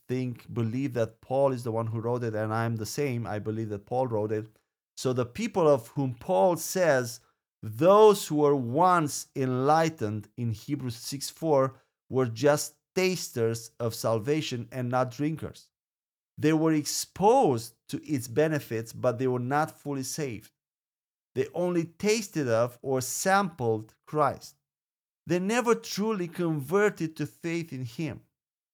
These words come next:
Enlightened doesn't necessarily mean regenerated or saved, because being enlightened about something doesn't necessarily secure a commitment to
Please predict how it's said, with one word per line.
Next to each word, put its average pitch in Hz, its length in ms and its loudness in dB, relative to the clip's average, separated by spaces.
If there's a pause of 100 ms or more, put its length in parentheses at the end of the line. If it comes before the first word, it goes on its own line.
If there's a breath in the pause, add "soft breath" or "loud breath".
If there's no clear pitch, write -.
(320)
Enlightened 165 1000 2 (220)
doesn't 220 380 0
necessarily 165 560 -4
mean 151 500 -4
regenerated 135 960 -2
or 120 160 -4
saved, 127 560 -4 (320)
because 135 300 0
being 226 460 -2
enlightened 165 720 0
about 120 300 0
something 135 680 -4
doesn't 190 340 2
necessarily 160 600 -4
secure 135 800 -2 (520 soft breath)
a 147 100 2
commitment 160 920 -4
to - 140 -8